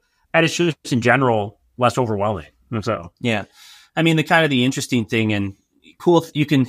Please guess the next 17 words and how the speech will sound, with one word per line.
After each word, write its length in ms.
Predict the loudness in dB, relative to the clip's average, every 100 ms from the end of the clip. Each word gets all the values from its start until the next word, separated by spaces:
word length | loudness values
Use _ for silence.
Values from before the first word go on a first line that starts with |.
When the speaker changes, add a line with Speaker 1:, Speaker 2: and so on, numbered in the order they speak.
| -4
Speaker 2:
you 80 | -4
can 100 | -2
say 180 | 0 0
if 140 | -2
it's 180 | -6 -6
interesting 400 | -6 -4 -4 0
or 300 | 0 -2 -6
not, 360 | -4 0 0 0
is 180 | -4 -4
that 180 | -4
it's, 240 | -4 -6 -10 -8
it's 140 | -4
a 60 | -2
snowball 500 | 0 0 2 2 2
that 200 | -2 -4
picks 320 | -6 -4 -2
up, 240 | -2 -2